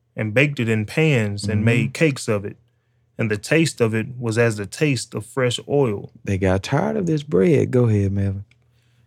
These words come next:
Speaker 1: "And when the dew fell upon the camp in the night, the manna fell upon it."
Speaker 2: God gave them even more of it. Still blessing them now.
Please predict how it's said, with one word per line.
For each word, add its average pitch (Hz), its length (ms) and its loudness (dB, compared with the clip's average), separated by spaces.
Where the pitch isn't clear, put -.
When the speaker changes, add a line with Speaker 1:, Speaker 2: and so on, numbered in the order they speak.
Speaker 1:
"And 120 180 2
when 120 120 4
the 113 80 2
dew 135 280 2
fell 127 260 2
upon 123 360 2
the 104 100 -4
camp 151 360 0
in 110 80 -2
the 104 80 -4
night, 131 400 0
the 107 80 -4
manna 131 300 2
fell 113 280 0
upon 143 340 0
it." - 200 -6
Speaker 2:
God 135 440 4
gave 139 360 4
them 139 340 -2
even 151 720 -2
more 123 380 6
of 95 160 -2
it. 92 220 -8
Still - 420 4
blessing 285 560 2
them 233 220 2
now. 214 340 2